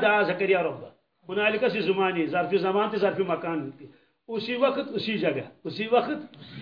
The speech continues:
لوگُکھ دار بار کرُن پروردگارس۔ ہنالک دعا زکریا ربہ۔ رب ہب لی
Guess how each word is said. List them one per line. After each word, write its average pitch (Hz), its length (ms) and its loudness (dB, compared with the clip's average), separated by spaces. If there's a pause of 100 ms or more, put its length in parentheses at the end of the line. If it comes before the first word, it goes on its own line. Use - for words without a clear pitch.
(440)
لوگُکھ 185 400 0
دار 196 180 4
بار 214 220 2
کرُن 208 260 2
پروردگارس۔ 170 680 -4
ہنالک 208 340 2 (100)
دعا 190 200 2
زکریا 175 380 0
ربہ۔ 135 260 -2 (400)
رب 214 320 -2
ہب 202 140 4
لی 208 320 0